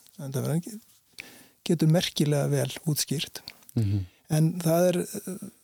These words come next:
Speaker 1: flækir náttúrulega máli líka öll þessi orka sem þú þarft til þess að geta s-, skoða hluti sem eru mjög litlir. Að það er annar eiginleiki eðlisfræðinnar sem að var uppgötvaður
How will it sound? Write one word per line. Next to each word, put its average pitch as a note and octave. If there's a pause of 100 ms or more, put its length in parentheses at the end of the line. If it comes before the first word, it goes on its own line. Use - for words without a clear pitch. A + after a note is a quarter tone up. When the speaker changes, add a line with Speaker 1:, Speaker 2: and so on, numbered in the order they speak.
(360)
Speaker 1:
flækir F3+
náttúrulega D#3+
máli E3
líka E3
öll F3
þessi E3+
orka E3+
sem F3+
þú D#3
þarft -
til E3
þess D#3
að D3+
geta D3+
s-, -
skoða D#3
hluti D3+
sem D3
eru D3
mjög D3+
litlir. C#3+ (1080)
Að D3
það D#3
er D#3
annar F3
eiginleiki D3
eðlisfræðinnar C3+
sem D#3+
að C#3 (100)
var C#3
uppgötvaður C#3+